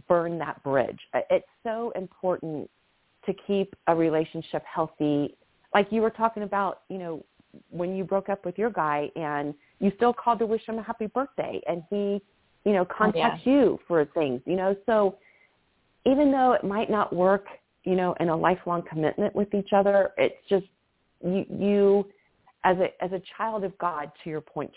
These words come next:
Speaker 1: Therese, as a child of God, we just have to be respectful of, of everybody. And if it,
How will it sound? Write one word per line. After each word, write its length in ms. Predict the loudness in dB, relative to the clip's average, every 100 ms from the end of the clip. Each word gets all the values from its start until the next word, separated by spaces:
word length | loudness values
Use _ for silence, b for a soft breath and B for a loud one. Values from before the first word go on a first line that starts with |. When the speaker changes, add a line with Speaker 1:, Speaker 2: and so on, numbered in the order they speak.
| -6
Speaker 1:
Therese, 200 | -4 -2
as 80 | -4
a 60 | -8 -6
child 240 | -2 -2
of 120 | -2
God, 480 | -4 -2 0 0 -2 -8 _ _ _
we 220 | 0 2 2
just 160 | 0
have 220 | 0 0
to 80 | -2
be 160 | -2 0
respectful 920 | 0 -2 -4 -4 -4 -4 0 0 0 0
of, 300 | 0 -2 -10 _ _ _ _ -4
of 140 | -2
everybody. 680 | -2 -2 -2 0 -2 -2 -8 -10
And 480 | -8 -6 -6 -6 -10 _ b b _ _ _
if 160 | 0 0 0
it, 260 | -2 -2